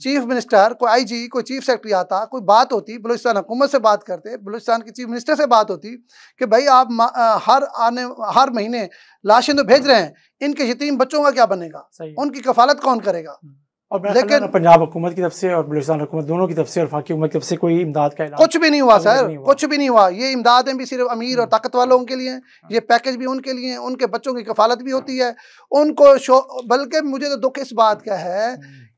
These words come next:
Speaker 1: ان کو تو شہید ہی ڈکلیئر نہیں کیا جاتا۔ جو
Speaker 2: بالکل۔
Speaker 1: رزق حلال کمانے کے لیے جاتے ہیں اور قتل ہو کے آتے ہیں، ان کو تو یہ شہید ہی ڈکلیئر نہیں کرتے۔ مطلب ان کا تو بیچاروں کا اتنا بڑا جرم ہے۔
Speaker 2: بالکل ایسے۔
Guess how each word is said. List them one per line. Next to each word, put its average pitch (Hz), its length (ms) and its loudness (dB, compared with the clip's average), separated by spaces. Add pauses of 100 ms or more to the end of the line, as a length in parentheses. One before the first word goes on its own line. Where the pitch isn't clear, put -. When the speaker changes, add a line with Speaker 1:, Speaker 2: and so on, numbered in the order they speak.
Speaker 1:
ان 285 280 -2
کو 262 240 8
تو 262 400 2
شہید 254 500 -4
ہی 302 140 2
ڈکلیئر 294 340 4
نہیں 285 120 -4
کیا 262 220 0
جاتا۔ 220 420 2 (140)
جو 220 220 -2
Speaker 2:
بالکل۔ 247 80 2
Speaker 1:
رزق 254 240 2
حلال 220 220 4
کمانے 233 380 -4
کے 240 120 -8
لیے 240 120 -8
جاتے 214 360 -2
ہیں 240 60 -8
اور 233 140 -6
قتل 269 300 0
ہو 262 60 10
کے 220 140 -4
آتے 214 220 0
ہیں، 254 100 -8
ان 262 200 -8
کو 262 120 -4
تو 269 140 -6
یہ 254 140 -8
شہید 254 460 -10
ہی 262 160 -4
ڈکلیئر 294 340 2
نہیں 254 120 -2
کرتے۔ 214 260 -2 (540)
مطلب 254 360 0
ان 262 160 -2
کا 277 100 0
تو 262 120 -2
بیچاروں 247 360 -2
کا 262 60 -8
اتنا 311 180 -4
بڑا 254 180 0
جرم 190 280 -2
ہے۔ 139 60 -16
Speaker 2:
بالکل 156 280 -20
ایسے۔ - 260 -20